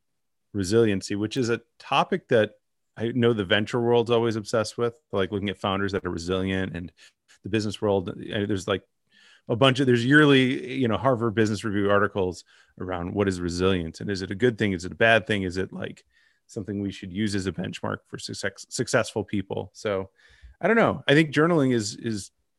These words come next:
probably a, a pretty good thing to get back in the habit of doing, which digitally it, it always felt weird to do, but I've been doing a pen and paper for years. I have, like, a handful of, um, notebooks that I have on my shelf that I'll crack open. And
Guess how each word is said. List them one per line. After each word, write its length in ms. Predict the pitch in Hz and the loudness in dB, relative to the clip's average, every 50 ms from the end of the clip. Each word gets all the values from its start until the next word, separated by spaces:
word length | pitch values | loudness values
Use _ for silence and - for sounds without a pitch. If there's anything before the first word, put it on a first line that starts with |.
| _ _ _ _ _ _ _ | _ _ _ _ _ _ _
probably 340 | - 117 117 110 117 113 107 | 2 2 4 4 4 4 4
a, 80 | 107 | 4
a 320 | 104 104 104 107 - - 104 | 4 2 2 0 0 -2 -4
pretty 240 | - - 117 107 | -4 -2 0 0
good 260 | 98 101 95 92 85 - _ _ _ _ _ _ _ - | 2 2 2 0 -2 -6 _ _ _ _ _ _ _ 0
thing 140 | 131 123 120 | 2 2 4
to 60 | 110 | 4
get 140 | 107 101 - | 2 2 4
back 240 | - 107 98 95 - | 4 4 4 2 0
in 80 | 101 | -2
the 60 | 95 | -4
habit 280 | 87 90 90 87 90 87 | -2 -2 -2 -2 -2 -4
of 80 | 87 82 | -4 -4
doing, 220 | 92 90 90 90 | -6 -6 -4 -2
which 360 | 95 98 - - - - - _ _ _ _ _ _ _ _ _ _ _ _ _ | -2 -4 -4 -6 -10 -14 -16 _ _ _ _ _ _ _ _ _ _ _ _ _
digitally 640 | - 123 127 117 120 117 120 113 113 107 104 98 | 2 2 2 2 0 0 0 2 2 4 4 2
it, 120 | 92 87 - - | 2 0 -4 -6
it 120 | - - 98 | -6 -2 0
always 200 | 95 90 87 - | 0 0 -2 -2
felt 240 | - - 104 - - | -4 -6 -6 -6 -6
weird 200 | 107 110 107 101 | -6 -6 -6 -8
to 100 | - - | -10 -10
do, 260 | 101 - - - - 104 | -10 -10 -10 -10 -12 -12
but 200 | - - - - _ _ _ _ _ | -12 -14 -14 -14 _ _ _ _ _
I've 100 | - 90 | -10 -8
been 120 | 92 95 87 | -6 -6 -6
doing 280 | 90 85 87 87 85 | -6 -6 -6 -6 -8
a 220 | 85 82 85 85 87 _ _ _ _ _ _ _ | -8 -10 -12 -14 -16 _ _ _ _ _ _ _
pen 140 | - 113 107 | -2 0 0
and 120 | 92 87 | 2 0
paper 260 | - 95 90 - 95 | 0 -2 -2 -2 -6
for 140 | - - 101 | -6 -6 -4
years. 240 | 92 87 90 85 87 | -4 -2 -2 -2 -2
I 100 | 92 85 | -2 0
have, 200 | 92 95 85 87 | 0 0 -2 -2
like, 140 | 90 85 - | -4 -6 -6
a 80 | 104 | -6
handful 440 | 90 92 90 87 82 - 95 90 87 | -6 -6 -6 -6 -6 -4 -4 -4 -4
of, 180 | 85 82 - _ _ _ _ _ _ _ _ _ _ _ _ _ _ - | -4 -8 -12 _ _ _ _ _ _ _ _ _ _ _ _ _ _ -12
um, 480 | 120 95 90 85 82 82 82 82 82 - _ - | -8 -8 -6 -6 -8 -8 -10 -10 -12 -12 _ -2
notebooks 420 | 104 104 98 - 135 135 - - | 0 0 0 2 0 0 0 0
that 100 | - 98 | 0 2
I 60 | 95 | 2
have 160 | 95 98 87 | 2 2 0
on 60 | 92 92 | 0 0
my 100 | 90 90 | -2 -2
shelf 320 | - - 104 95 92 - | -2 0 0 0 0 0
that 100 | - 95 | 0 0
I'll 80 | 87 85 | 0 -2
crack 340 | - - 101 90 82 - | -2 -2 -2 -2 -2 -4
open. 280 | 98 95 90 - - 95 | -6 -8 -6 -8 -8 -8
And 180 | 87 87 87 | -8 -8 -10